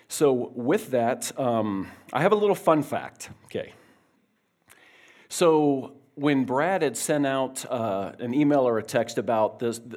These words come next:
some dates that were open in the particular passages, so I chose this date. Part of it was I had preached this passage before at my church, in, uh, at Deer Fre-,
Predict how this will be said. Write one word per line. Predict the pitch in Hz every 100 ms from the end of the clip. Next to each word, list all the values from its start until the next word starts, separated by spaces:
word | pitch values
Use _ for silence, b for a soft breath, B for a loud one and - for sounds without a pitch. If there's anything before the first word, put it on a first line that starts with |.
| -
some | - - 123
dates | 110 131 139
that | 151 127
were | 123 -
open | 113 110 117
in | 107
the | 101
particular | - _ 127 - 117 113 98
passages, | - 87 80 95 - 76 53 - - b b b b b b
so | - 107 95
I | -
chose | 110 175 170 117
this | 143 165
date. | 117 95 -
Part | 208 240
of | 123
it | 120
was | 107 101 101 113 131 -
I | 120 123
had | 139 131
preached | - 208 214 - 131
this | 123
passage | - 113 98 123 -
before | 131 - 117 92 101 135 -
at | 92 -
my | 123
church, | 127 247 - - -
in, | 98 107 -
uh, | 98 92 -
at | 98
Deer | 107 104
Fre-, | 113